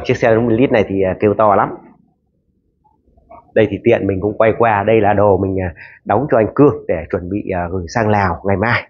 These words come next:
anh đã chuyển khoản cho mình rồi. Vâng, một lần nữa xin chân thành cảm ơn, à, sự tin tưởng của anh em dành cho mình nhá. Vâng, bây giờ thì, à, mình sẽ nổ máy chiếc xe này lên để anh em thấy được là cái tiếng kêu rất là to anh em ạ.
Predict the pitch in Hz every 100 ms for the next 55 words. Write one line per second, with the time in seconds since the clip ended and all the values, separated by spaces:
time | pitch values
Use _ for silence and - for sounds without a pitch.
0 | _ 101 95 104 - - - - 98 92
1 | 92 - _ _ _ 101 90 _ _ _
2 | - 107 104 90 95 98 110 147 - -
3 | - _ _ _ - 147 127 - 123 117
4 | 92 90 101 82 110 113 107 101 - 107
5 | 113 101 98 78 80 _ 98 82 87 110
6 | 113 - _ 110 92 107 107 82 87 139
7 | - _ _ _ _ _ - 131 - -
8 | 131 123 127 117 113 107 - - _ _
9 | - 120 113 131 160 98 92 113 185 -
10 | 160 143 120 110 170 160 - _ 95 92
11 | 131 147 135 123 131 196 - - 107 107
12 | 104 98 - - 151 - 196 180 160 185
13 | 156 175 170 - - 139 139